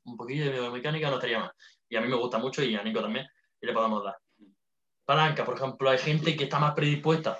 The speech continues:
a hacer sentadillas bien porque tiene el fémur más largo, más corto, más no sé qué, ¿no? Aparte de eso, la, la explosividad, que esto hay mucha gente que le gusta mucho los trabajos explosivos.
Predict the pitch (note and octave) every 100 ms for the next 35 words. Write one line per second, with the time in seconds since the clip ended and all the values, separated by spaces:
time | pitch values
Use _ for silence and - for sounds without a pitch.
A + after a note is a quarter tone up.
0 | - A2+ - C3+ C#3+ C#3 C3 C#3 C#3 D3+
1 | F3 G3 - B2+ B2 A#2 B2 A2+ A2+ A2
2 | A2 D3 F3+ B2+ - F#3 F3+ E3 A#2+ A#2
3 | A#2 A#2 C3 A2 A#2 F3 _ - - _
4 | _ _ _ _ _ - C3+ D#3 D#3 E3
5 | F3+ - - _ A#2+ B2 B2 A#2 A#2 A#2+
6 | - - B2 B2+ A#2 A#2+ C3+ A#2 B2 C#3
7 | C3+ C3+ C#3 C#3+ B2 A#2+ C3+ B2+ D3 D3+
8 | A#2+ A#2 C#3 C3+ A2+ C3 A2